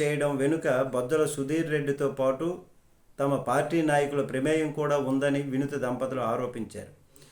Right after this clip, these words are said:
మరి వారి ఆరోపణలు బలంగా కలిగించేలా రాయుడు వీడియో కూడా ఇప్పుడు దానికి సపోర్ట్గా ఉంది అని చెప్పుకోవచ్చు. శ్రీకాళహస్తిలో జనసేన నాయకుడు పే-, పేట చంద్ర తనకు బొజ్జల సుధీర్ రెడ్డి ముఖ్య అనుచరుడు సుజిత్ను పరిచయం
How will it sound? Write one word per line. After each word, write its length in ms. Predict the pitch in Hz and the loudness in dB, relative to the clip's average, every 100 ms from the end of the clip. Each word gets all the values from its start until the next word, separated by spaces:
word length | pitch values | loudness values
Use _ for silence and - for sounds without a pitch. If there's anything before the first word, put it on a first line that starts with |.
| - - | -12 -2
మరి 140 | 147 | 0
వారి 280 | 131 135 156 | 2 4 6
ఆరోపణలు 720 | 131 131 165 170 175 170 165 | 4 4 2 2 2 2 2
బలంగా 760 | 147 135 123 151 160 165 160 - - - - _ - | 0 -2 0 2 2 2 0 -6 -20 -20 -20 _ -4
కలిగించేలా 800 | 131 151 160 151 151 143 143 139 - - 120 | 0 2 2 0 0 2 2 2 -6 -16 -4
రాయుడు 360 | 131 147 170 165 | 2 4 6 4
వీడియో 340 | 160 156 156 | 2 2 2
కూడా 220 | 151 156 | 2 2
ఇప్పుడు 320 | 160 139 147 139 | 2 0 -4 -2
దానికి 460 | 127 127 123 147 | 0 0 -4 -6
సపోర్ట్గా 560 | 139 127 156 143 127 147 | -6 -4 -2 -2 -2 -2
ఉంది 420 | 131 131 131 139 135 | 0 -2 -2 -4 -4
అని 280 | 135 147 | -4 -4
చెప్పుకోవచ్చు. 960 | - - - 135 - 107 - - - - - - - - - - - | -8 -12 -10 -10 -8 -8 -8 -14 -8 -8 -8 -12 -20 -20 -20 -12 -2
శ్రీకాళహస్తిలో 880 | 147 165 180 175 165 156 156 165 | 0 2 4 4 4 2 0 -2
జనసేన 600 | 170 131 151 151 165 156 | 0 0 0 0 0 2
నాయకుడు 500 | 135 123 143 143 151 | 0 2 0 0 -2
పే-, 500 | 139 135 131 - - - - | 0 0 0 -2 -14 -12 -4
పేట 460 | 127 143 147 - | 0 0 -2 -2
చంద్ర 360 | 131 156 143 95 - - _ - - | -2 0 0 -2 -8 -20 _ -16 -4
తనకు 420 | 139 175 170 139 | 0 0 2 2
బొజ్జల 440 | 139 127 131 160 160 | 2 -2 0 2 2
సుధీర్ 400 | 143 139 160 151 | 0 -2 -2 0
రెడ్డి 220 | 151 143 | -2 0
ముఖ్య 320 | 131 131 160 | 0 -2 -2
అనుచరుడు 580 | 131 135 139 151 143 120 | 0 0 -2 -2 -2 -4
సుజిత్ను 480 | 135 127 156 156 135 | -6 -4 -4 -2 -2
పరిచయం 460 | 113 - 143 135 | -2 -2 -2 -2